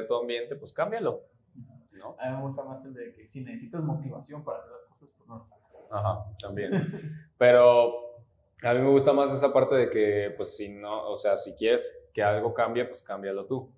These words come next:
Speaker 1: ¿no? O como, por ejemplo, veíamos en el libro de Dayal. Saludos, Dayal.
Speaker 2: Ujú.
Speaker 1: Eh, que, este, si hay algo que quieres cambiar, pues cambia primero tú. Porque probablemente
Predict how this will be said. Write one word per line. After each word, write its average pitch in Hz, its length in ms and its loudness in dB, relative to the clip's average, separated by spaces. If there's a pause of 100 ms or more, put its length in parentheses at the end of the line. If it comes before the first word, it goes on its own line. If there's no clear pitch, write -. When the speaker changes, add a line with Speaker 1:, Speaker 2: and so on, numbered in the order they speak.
(140)
Speaker 1:
¿no? 104 180 -20 (280)
O 113 120 0
como, 117 220 6
por 117 120 6
ejemplo, 120 320 4
veíamos 113 460 4
en 107 120 -6
el 101 80 -6
libro 107 260 0
de 104 120 2
Dayal. 110 500 2 (200)
Saludos, 98 420 -4
Dayal. 95 360 -6 (140)
Speaker 2:
Ujú. 101 200 -10 (640)
Speaker 1:
Eh, 98 720 0 (800)
que, 117 240 10
este, 110 640 6
si 117 440 2
hay 120 240 10
algo 127 680 8 (120)
que 101 120 -12
quieres 113 300 2
cambiar, 131 720 2 (400)
pues - 140 -18
cambia 107 280 0
primero 104 400 -2
tú. 135 400 -2 (840)
Porque 113 920 2
probablemente 143 1300 6